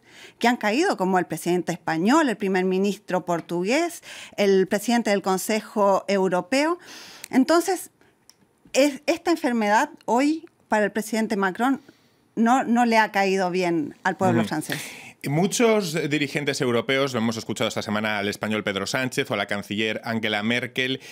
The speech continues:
Speaker 2: están hablando de intentar evitar en Navidades como objetivo la tercera ola para entroncar con los procesos de vacunación. Claro,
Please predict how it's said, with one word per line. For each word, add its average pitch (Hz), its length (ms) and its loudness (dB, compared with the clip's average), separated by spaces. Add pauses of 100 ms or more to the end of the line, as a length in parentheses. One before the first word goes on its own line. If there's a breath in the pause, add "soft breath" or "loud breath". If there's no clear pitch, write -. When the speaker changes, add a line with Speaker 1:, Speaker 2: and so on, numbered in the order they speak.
(300 loud breath)
Speaker 2:
están 139 180 -4
hablando 156 260 -2
de 147 100 0
intentar 127 400 -2
evitar 151 360 -4
en 123 160 -4
Navidades 117 520 -4
como 107 200 -4
objetivo 107 380 -4
la 101 120 -2
tercera 127 400 -4
ola 131 240 -4
para 117 140 -2
entroncar 113 840 -4
con 117 300 -2
los 110 220 -4
procesos 123 600 -6
de 123 160 -2
vacunación. 113 840 -2 (500 loud breath)
Claro, 151 340 -4